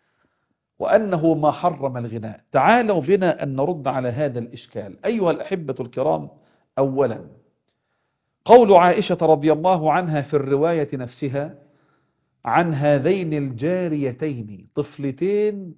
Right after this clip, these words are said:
صغيرين، وليستا بمغنيتين، لا، طفلتين صغيرين، فقد نق-، فقد نفت عنهن أنهن مغنيتان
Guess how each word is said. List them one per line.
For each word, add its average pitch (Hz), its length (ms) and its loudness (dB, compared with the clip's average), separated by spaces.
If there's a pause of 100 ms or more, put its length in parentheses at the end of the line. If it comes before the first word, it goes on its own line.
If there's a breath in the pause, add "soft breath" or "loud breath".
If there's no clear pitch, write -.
صغيرين، 143 1000 -6 (1900)
وليستا 196 960 0
بمغنيتين، 143 1500 -4 (640)
لا، 143 320 0 (180)
طفلتين 196 960 -2 (340)
صغيرين، 139 880 -2 (460 soft breath)
فقد 156 540 4
نق-، 214 280 2
فقد 147 420 0
نفت 170 400 -4
عنهن 151 960 -6 (100)
أنهن 175 840 -2
مغنيتان 156 1040 -6